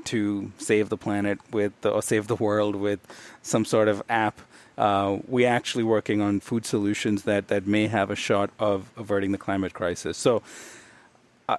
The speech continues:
it's really exciting to hear you say that as being the reason why, um, why you got into this space. But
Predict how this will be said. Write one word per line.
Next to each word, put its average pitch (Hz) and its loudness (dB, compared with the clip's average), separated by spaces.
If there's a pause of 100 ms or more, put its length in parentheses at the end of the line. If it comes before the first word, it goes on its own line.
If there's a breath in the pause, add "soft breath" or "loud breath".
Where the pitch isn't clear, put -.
it's - -4
really 151 4
exciting 123 2
to 123 2
hear 113 4
you 113 -2
say 110 2
that 117 2
as 110 -4
being 110 -2
the 107 -2
reason 107 0
why, 101 2
um, 92 -2 (360)
why 107 -2
you 104 0
got 110 2
into 131 0
this 101 -4
space. 101 0
But 113 2